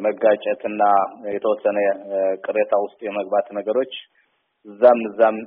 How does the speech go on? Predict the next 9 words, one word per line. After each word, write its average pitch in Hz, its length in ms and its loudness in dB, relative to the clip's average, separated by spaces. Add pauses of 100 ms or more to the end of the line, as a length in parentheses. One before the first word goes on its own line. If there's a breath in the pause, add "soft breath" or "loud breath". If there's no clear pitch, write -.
ይታያሉና 107 920 0 (420)
የእነዚህን 123 540 0
ቅሬታዎች 123 540 4
ለመፍታት 113 600 2
ደግሞ 110 240 -4 (100)
ያው 110 200 8
መንግስት 107 420 -4 (220)
ከፌዴራል 101 720 2
ጀምሮ 101 340 -6